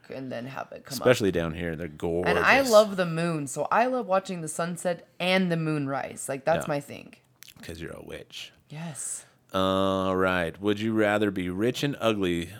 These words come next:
Speaker 2: or good-looking and poor?
Speaker 1: Well, I mean, I'm already good-looking and poor, so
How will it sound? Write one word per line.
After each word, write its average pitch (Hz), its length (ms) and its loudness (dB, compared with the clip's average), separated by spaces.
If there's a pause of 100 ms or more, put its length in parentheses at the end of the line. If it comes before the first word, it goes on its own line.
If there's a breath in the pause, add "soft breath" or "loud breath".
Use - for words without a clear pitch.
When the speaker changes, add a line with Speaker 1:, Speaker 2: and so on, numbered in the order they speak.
(120)
Speaker 2:
or 95 140 0
good-looking 92 560 0
and 78 160 -6
poor? 82 420 -6 (1080 soft breath)
Speaker 1:
Well, 147 200 -10
I 147 40 -10
mean, 147 160 -6
I'm 147 100 -8
already 151 180 -6
good-looking 131 400 -6
and 127 120 -6
poor, 143 260 -8
so 127 160 -14